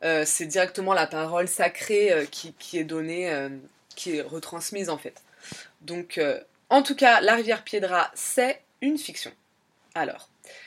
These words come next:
c'est une fiction, en fait, c'est l'histoire, euh, d'un homme et d'une femme, euh, et d'une semaine, tout se passe en une semaine. Cette femme, c'est en Espagne. Alors cette femme, elle est un peu, euh,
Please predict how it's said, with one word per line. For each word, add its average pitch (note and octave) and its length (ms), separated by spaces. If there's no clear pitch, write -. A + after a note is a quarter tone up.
c'est - 260
une C#4 80
fiction, A3 420
en G3 60
fait, B3+ 280
c'est - 200
l'histoire, G#3+ 680
euh, D#3 360
d'un D#3 180
homme G#3+ 140
et A3 40
d'une C#3 200
femme, E3 440
euh, C#3+ 420
et F#3+ 140
d'une B3 260
semaine, G3+ 400
tout A3+ 140
se - 80
passe C4+ 180
en E3+ 120
une A3 120
semaine. D3 340
Cette D#4 260
femme, D4+ 560
c'est - 180
en B3+ 100
Espagne. E3+ 360
Alors D#3 160
cette A3+ 220
femme, C4 360
elle G3 140
est - 20
un F3+ 120
peu, C4+ 460
euh, F3+ 580